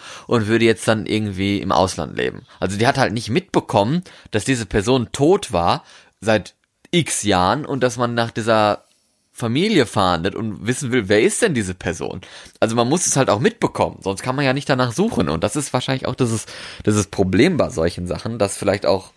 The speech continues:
oder vielleicht wurde die irgendwie, was weiß ich denn, an eine Agentenfamilie wegadoptiert. Die haben die da trainiert oder so ein Zeugs und dann in irgendwelche gefährlichen Missions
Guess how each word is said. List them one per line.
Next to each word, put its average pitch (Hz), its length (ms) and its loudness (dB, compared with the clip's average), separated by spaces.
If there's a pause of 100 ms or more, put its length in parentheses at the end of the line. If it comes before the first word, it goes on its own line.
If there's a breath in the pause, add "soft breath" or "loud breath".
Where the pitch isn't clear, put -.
oder 90 260 0
vielleicht 101 340 0
wurde 120 200 0
die 117 260 -2
irgendwie, 113 520 0 (340 soft breath)
was - 180 0
weiß 123 140 0
ich - 160 -2
denn, 107 140 2
an 95 140 0
eine 98 120 2
Agentenfamilie 92 920 0 (240)
wegadoptiert. 95 920 0 (260 loud breath)
Die 107 240 -4
haben 117 160 2
die 113 80 4
da 110 140 6
trainiert 110 500 -2
oder 139 160 4
so 139 100 2
ein 143 100 0
Zeugs 170 420 0
und 135 100 -2
dann 127 160 0
in 117 140 -4
irgendwelche 113 400 0
gefährlichen 107 680 0 (340 loud breath)
Missions 131 800 0